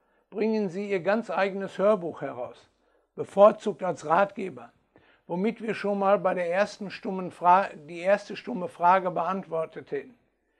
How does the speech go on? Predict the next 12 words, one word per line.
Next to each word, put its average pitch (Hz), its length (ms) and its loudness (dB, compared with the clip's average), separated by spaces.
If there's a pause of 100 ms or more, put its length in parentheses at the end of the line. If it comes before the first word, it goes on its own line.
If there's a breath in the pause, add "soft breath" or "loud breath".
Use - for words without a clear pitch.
(240)
Welchen 214 460 -2
Text 214 320 -2
sollen 190 280 -2
Sie 185 140 -4
nehmen? 185 420 -6 (400)
Ich 170 240 -14
werde 196 300 6
ja 180 220 0
nicht 190 320 -6
müde 214 400 -4
zu 226 160 -12
sagen, 185 420 4